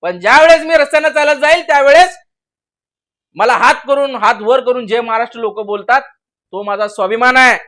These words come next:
ही खरी शिवसैनिकाची ताकद आहे. बाळासाहेब ठाकरेंनी आम्हाला हा स्वाभिमान दिलेला, अभिमान दिलेला आहे. आम्ही कोणाचे आजपर्यंत तळवे चाटले नाहीत,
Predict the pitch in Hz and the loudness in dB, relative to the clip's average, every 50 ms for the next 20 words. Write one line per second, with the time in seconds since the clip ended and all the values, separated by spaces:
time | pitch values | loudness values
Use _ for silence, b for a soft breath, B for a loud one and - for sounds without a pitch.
0 | _ _ _ _ _ _ _ _ _ _ _ _ _ _ _ _ _ _ _ _ | _ _ _ _ _ _ _ _ _ _ _ _ _ _ _ _ _ _ _ _
1 | _ _ _ _ _ _ _ 185 214 247 247 262 247 269 262 - 277 269 269 233 | _ _ _ _ _ _ _ -10 -8 -6 -4 -2 -2 -2 -4 -6 -8 -8 -6 -4
2 | 277 269 269 269 277 277 226 294 262 - 269 277 285 294 294 285 240 202 - _ | -4 -4 -2 -2 -4 -2 0 0 0 0 0 0 2 2 4 4 2 0 -4 _
3 | _ _ _ _ _ _ _ _ _ _ _ _ _ _ _ _ _ _ - 160 | _ _ _ _ _ _ _ _ _ _ _ _ _ _ _ _ _ _ -4 -2
4 | 170 190 214 190 233 220 220 - 220 202 208 208 214 208 208 202 196 202 202 202 | -2 -2 -2 -2 -4 -6 -4 -6 -8 -8 -8 -8 -8 -6 -6 -6 -4 -4 -2 -2
5 | 208 196 196 196 - 196 180 196 202 208 202 196 196 190 185 190 185 185 180 175 | -2 -2 -2 -4 -6 -6 -6 -6 -6 -4 -6 -6 -6 -6 -4 -4 -2 0 -2 -2
6 | 170 175 185 202 214 214 214 208 208 202 202 202 196 196 196 175 143 - - _ | -2 -4 -4 -4 -4 -4 -4 -4 -6 -6 -6 -4 -2 0 -2 -2 -4 -6 -14 _
7 | _ _ _ _ _ _ _ _ _ _ _ _ _ _ _ _ _ - 185 208 | _ _ _ _ _ _ _ _ _ _ _ _ _ _ _ _ _ -4 -4 -2
8 | 247 262 254 254 262 262 262 269 262 254 262 254 240 254 269 262 262 - 285 262 | -2 -2 -2 -2 -2 0 2 4 4 4 4 2 2 0 0 0 0 2 2 4
9 | 262 269 262 269 269 254 - 254 262 262 262 262 262 254 | 6 4 4 4 2 0 0 0 0 2 4 4 4 2